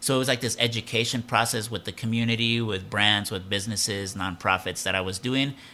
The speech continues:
Pintando en Vivo, but then also painting large scale. So in veces, it's not necessarily about how deep and how, how much message you can have in a piece,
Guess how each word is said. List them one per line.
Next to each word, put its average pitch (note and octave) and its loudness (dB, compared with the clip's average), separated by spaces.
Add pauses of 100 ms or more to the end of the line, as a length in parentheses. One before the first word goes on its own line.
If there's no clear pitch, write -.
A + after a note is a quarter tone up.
Pintando G2 -2
en F#2+ -4
Vivo, B2 -2
but G#2+ -4
then A2 0
also G#2+ 0
painting G2 -4
large F#2 0
scale. C#3 2 (580)
So - 2
in B2+ 4
veces, C#3 6
it's D3+ 0
not C#3 4
necessarily C3 4
about G#2+ 6
how G2+ 6 (160)
deep A2+ -2 (460)
and F#2+ -2
how, F#2 4 (380)
how A2 -2
much G2+ -4
message F#2+ 0
you A#2 -6
can G2 -4
have G2 0
in F#2+ -4
a E2 -6
piece, - -2